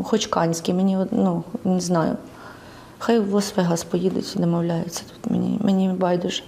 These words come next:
В-, ніякі військові не сприймають, кожна сім'я втратила когось, і не одного.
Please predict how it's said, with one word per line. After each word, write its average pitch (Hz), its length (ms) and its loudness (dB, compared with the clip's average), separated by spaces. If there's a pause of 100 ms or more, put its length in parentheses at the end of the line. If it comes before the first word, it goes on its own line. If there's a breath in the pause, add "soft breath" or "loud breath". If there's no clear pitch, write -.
(440 loud breath)
В-, 180 280 2
ніякі 190 520 2
військові 196 380 2
не 180 180 2
сприймають, 165 500 2
кожна 180 280 2
сім'я 196 300 2
втратила 180 480 0
когось, 165 400 -2 (460 loud breath)
і 196 60 4
не 185 180 6
одного. 156 440 0